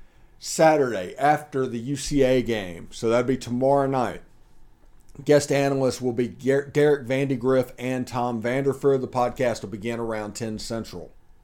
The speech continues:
Maybe a little early, maybe a little not, um, not. Subscribe to the YouTube channel.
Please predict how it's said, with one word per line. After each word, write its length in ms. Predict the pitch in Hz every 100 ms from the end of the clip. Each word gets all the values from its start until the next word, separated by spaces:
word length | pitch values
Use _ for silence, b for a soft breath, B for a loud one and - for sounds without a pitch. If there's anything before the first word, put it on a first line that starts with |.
| - - - - - - - - - - b b b b b
Maybe 340 | 127 143 151 147
a 80 |
little 160 | 147 143
early, 400 | 147 151 147 147
maybe 320 | 139 135 135
a 60 | 135
little 200 | 131 127
not, 300 | 131 131 -
um, 560 | 127 123 120 117 107 -
not. 440 | - 143 143 143 -
Subscribe 560 | 135 120 - 139 139
to 80 | 139
the 260 | 123 123 127
YouTube 260 | 131 110
channel. 480 | - 113 98 98 92